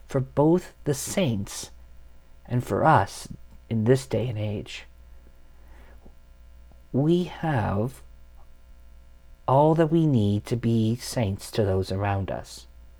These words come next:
When we show mercy, for blessed are the merciful,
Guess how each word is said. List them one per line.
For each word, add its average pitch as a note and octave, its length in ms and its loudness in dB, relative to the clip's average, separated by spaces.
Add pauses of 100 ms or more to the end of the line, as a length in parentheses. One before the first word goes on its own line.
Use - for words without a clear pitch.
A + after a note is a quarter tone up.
(1300)
When C3 180 2
we D3 120 4
show C#3 260 4
mercy, A#2+ 640 2 (180)
for - 120 -6
blessed B2 420 2
are A#2 80 4
the A2+ 100 2
merciful, G#2+ 680 -2